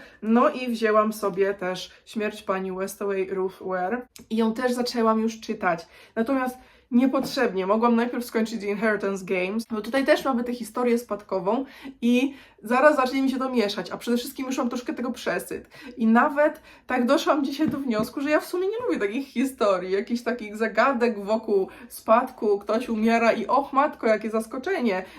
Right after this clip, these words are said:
że ten bohater dostaje cały majątek, och jejku, czemu? Dowiedzmy się. No,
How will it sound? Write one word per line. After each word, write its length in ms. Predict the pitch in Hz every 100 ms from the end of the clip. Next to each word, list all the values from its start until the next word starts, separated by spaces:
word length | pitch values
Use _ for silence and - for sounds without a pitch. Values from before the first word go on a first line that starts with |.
| 226
że 120 | 190
ten 280 | 208 208 226
bohater 560 | 262 285 392 - 233 185
dostaje 440 | 196 208 190 214
cały 280 | 208 196 202
majątek, 760 | 226 254 294 269 180 - -
och 180 | 196 -
jejku, 300 | 185 185 247
czemu? 480 | 240 370 311 196 160 - -
Dowiedzmy 640 | 208 196 233 302 320 339
się. 320 | 339 202 170 160 - - 220
No, 260 | 233 247